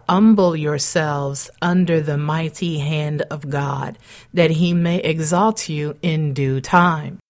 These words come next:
Let's talk about what this verse means, what it feels like, and what it looks like when it is happening in our everyday lives. Humbling yourself means to be made low. When we're talking about humbling yourself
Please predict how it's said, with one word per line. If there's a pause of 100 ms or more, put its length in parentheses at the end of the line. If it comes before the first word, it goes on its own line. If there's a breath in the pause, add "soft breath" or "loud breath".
(100)
Let's
talk
about
what
this
verse
means,
what
it
feels
like,
and
what
it
looks
like (160)
when
it
is
happening (140)
in
our
everyday
lives. (360)
Humbling
yourself (100)
means
to
be
made
low. (180)
When
we're
talking
about
humbling
yourself